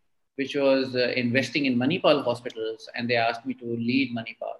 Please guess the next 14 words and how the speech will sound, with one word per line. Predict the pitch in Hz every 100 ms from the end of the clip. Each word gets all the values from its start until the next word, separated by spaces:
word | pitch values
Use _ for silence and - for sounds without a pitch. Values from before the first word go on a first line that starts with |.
| _
So | 123
I | 117
did | 127
that | 131 131
for |
a-, | 117 123 123
another | 135 147 175 170
three | 160 143
and | 127
a |
half | 120 117 135
years | 131 123
or | 113
so. | - 107 104